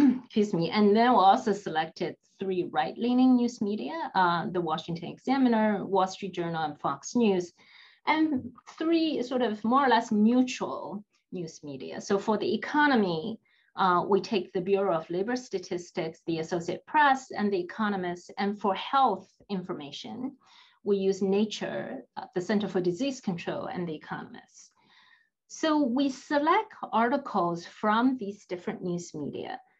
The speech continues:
How do we select them? So they have to cover the same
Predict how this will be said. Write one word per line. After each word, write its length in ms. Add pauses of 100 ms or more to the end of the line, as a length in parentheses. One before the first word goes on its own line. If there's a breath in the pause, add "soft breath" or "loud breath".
(1800)
How 300
do 100
we 80
select 480
them? 400
So 260
they 140
have 300
to 100
cover 520
the 100
same 480